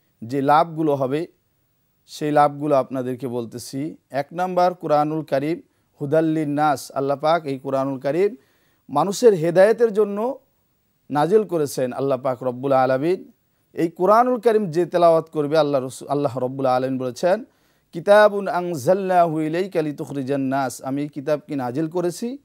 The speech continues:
মানুষদেরকে অন্ধকার পথ থেকে আলোর পথ দেখানোর জন্য।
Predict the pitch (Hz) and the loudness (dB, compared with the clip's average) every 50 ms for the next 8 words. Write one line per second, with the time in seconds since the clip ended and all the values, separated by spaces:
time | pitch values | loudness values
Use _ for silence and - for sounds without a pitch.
0 | _ _ _ _ _ _ _ _ _ - 131 147 160 185 180 156 170 196 175 165 | _ _ _ _ _ _ _ _ _ -6 -4 -2 -2 -2 -2 -2 -2 -2 -2 -2
1 | 190 208 220 - - 160 170 175 175 190 180 185 175 156 151 - 156 147 135 127 | -2 -2 0 0 0 -2 -2 -2 -2 -4 -2 0 2 0 0 0 -2 -2 -2 -4
2 | _ - 151 139 170 185 165 143 135 135 139 131 - - 143 151 156 143 127 123 | _ -10 -10 -6 -4 -2 0 0 2 0 -2 -4 -2 2 2 2 2 2 -2 -8
3 | 117 131 143 127 127 113 101 107 107 98 92 82 | -6 -4 -6 -6 -6 -6 -8 -10 -12 -14 -16 -18